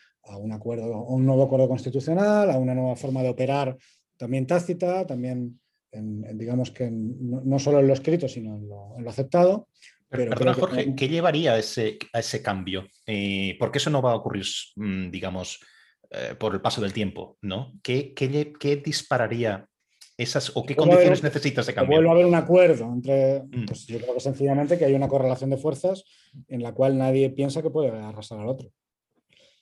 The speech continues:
Speaker 1: Luego, para que se dé esa nue-, ese nuevo acuerdo, eh, debe, debe haber centros o estructuras de poder, eh,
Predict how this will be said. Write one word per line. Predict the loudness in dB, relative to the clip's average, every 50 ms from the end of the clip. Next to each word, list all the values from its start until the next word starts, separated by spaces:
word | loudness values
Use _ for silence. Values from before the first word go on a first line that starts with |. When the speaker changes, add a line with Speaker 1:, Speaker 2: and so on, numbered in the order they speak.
| _ _ _ _ _ _ _ _ _
Speaker 1:
Luego, | -4 -2 0 0 -2 -2
para | -4 -4 -6 -6
que | -6 -8
se | -6 -4 -2
dé | 2 2 2
esa | 4 4 2 4
nue-, | 4 4 4 2
ese | 2 0 2
nuevo | 4 6 6 4
acuerdo, | 6 6 6 6 8 8 8 8 6 4 0
eh, | -4 -6 -6 -8 -8 -10 -12 -14 -16 _ _ _
debe, | -8 -2 0 0 2 2 2 0 -2 -6 -10
debe | -4 -2 0 2 4
haber | 4 6 6 4 4 2 -4 _ _ _ _ _ _ _
centros | _ _ -2 0 2 2 4 4 4 4 4
o | 2
estructuras | 0 -2 -6 -6 -2 0 2 2
de | 2 2
poder, | 2 2 4 4 4 4 2 0 -4 -8
eh, | -14 -16 -14 -14 -14 -14